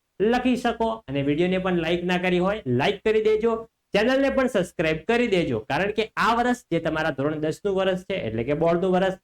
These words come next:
તો બોર્ડના વર્ષ માટે અમારી ચેનલ તમને ખૂબ જ ઉપયોગી એટલે કે રામબાણ સાબિત થશે. તો અમારી ચેનલ સાથે આજે જ જોડાઈ જજો. હવે જોઈએ આપણે પહેલો અધોલિખિતેભ્ય વિકલ્પેભ્ય સમુચિત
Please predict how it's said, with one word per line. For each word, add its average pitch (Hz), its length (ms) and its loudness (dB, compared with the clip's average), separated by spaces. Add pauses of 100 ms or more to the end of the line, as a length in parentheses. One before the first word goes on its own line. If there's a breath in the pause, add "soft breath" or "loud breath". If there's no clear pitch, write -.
(360)
તો 123 60 0
બોર્ડના 165 680 0 (380)
વર્ષ 220 320 0
માટે 175 340 0
અમારી 202 280 0
ચેનલ 202 300 0
તમને 175 280 -2
ખૂબ 208 300 -2
જ - 200 -2
ઉપયોગી 190 420 0
એટલે 127 300 -4
કે 214 100 0
રામબાણ 196 580 -2
સાબિત 160 460 -2
થશે. 170 260 -4 (340)
તો 110 60 -2
અમારી 175 300 0
ચેનલ 208 300 0
સાથે 185 340 -2
આજે 143 300 -2
જ 165 140 -4
જોડાઈ 160 300 2
જજો. 165 340 -4 (600)
હવે 214 140 2
જોઈએ 226 200 2
આપણે 190 240 0
પહેલો 185 500 -2 (400)
અધોલિખિતેભ્ય 185 960 2
વિકલ્પેભ્ય 196 680 2
સમુચિત 233 560 -2